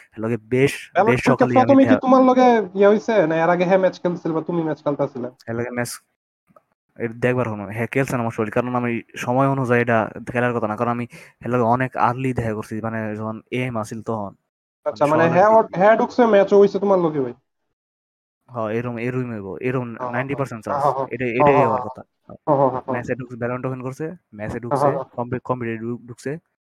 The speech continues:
Speaker 1: রেইনা লক করছে, আমি লক করছিলাম হইলো গিয়া, কি কয়, ফিনিক্স।
Speaker 2: ফিনিক্স।
Speaker 1: পরে খেলছে, খেললা আমার লগে খেলছে, আমার লগে কথা কইছে, জিতছে। আমি আসলাম গেমের মধ্যে, এর লেগে জিতছে অবশ্যই, বুঝাই যায়।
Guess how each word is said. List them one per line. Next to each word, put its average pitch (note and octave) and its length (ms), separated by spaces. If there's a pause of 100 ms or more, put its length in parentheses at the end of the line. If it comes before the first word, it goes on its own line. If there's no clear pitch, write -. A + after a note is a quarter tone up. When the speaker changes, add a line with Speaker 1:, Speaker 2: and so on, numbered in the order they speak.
(140)
Speaker 1:
রেইনা A#2+ 240
লক A#2+ 160
করছে, C3+ 380 (500)
আমি A#2 220
লক A#2 140
করছিলাম A#2 360
হইলো A2+ 200
গিয়া, A2 180
কি G#2 120
কয়, G2+ 120
ফিনিক্স। B2+ 560 (240)
Speaker 2:
ফিনিক্স। E3+ 440 (160)
Speaker 1:
পরে A2 240
খেলছে, B2+ 420 (1300)
খেললা A2+ 520 (440)
আমার A2 200
লগে A2+ 140
খেলছে, A2+ 420
আমার A2 160
লগে G#2+ 160
কথা A2+ 180
কইছে, A2+ 400
জিতছে। A2+ 540 (120)
আমি A2 220
আসলাম G#2+ 300
গেমের G#2 220
মধ্যে, G#2 260
এর G2+ 60
লেগে G#2 220
জিতছে G#2+ 240
অবশ্যই, G#2 460 (520)
বুঝাই G#2+ 220
যায়। G#2+ 220